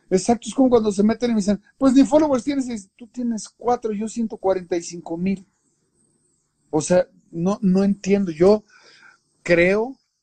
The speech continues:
que ya tenemos que tomar una actitud nosotros también y ya empezarlos a mandar al carajo, empezarlos a bloquear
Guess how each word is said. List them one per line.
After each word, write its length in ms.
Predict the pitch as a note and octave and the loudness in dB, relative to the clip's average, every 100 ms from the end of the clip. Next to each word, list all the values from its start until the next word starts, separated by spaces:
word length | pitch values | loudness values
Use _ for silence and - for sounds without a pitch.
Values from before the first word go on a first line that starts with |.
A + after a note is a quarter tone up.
| _ | _
que 140 | - B2 | -18 -12
ya 120 | C3 | -12
tenemos 340 | - C#3 C#3+ | -8 -8 -8
que 100 | - | -10
tomar 240 | A#2 A#2 C3+ | -8 -6 -4
una 80 | D3 | -6
actitud 320 | - A#2 C#3+ | -8 -10 -6
nosotros 340 | C3+ C3 C3 | -4 -2 -2
también 280 | - A#2+ D3+ | -4 -2 -2
y 60 | C#3+ | -2
ya 60 | |
empezarlos 400 | C#3 - C3 C3 | -4 -4 -4 -4
a 40 | A#2+ | -6
mandar 280 | A2 A2 B2 | -6 -4 -4
al 80 | |
carajo, 520 | A#2 G#2 A#2 B2 D#3+ F3+ _ - _ - | -4 -6 -4 0 0 -2 _ -20 _ -18
empezarlos 420 | B2+ - E3+ F3+ | -8 -2 0 0
a 60 | C#3+ | -4
bloquear 580 | A#2 G2 - A2 B2+ | -6 -10 -6 -2 -2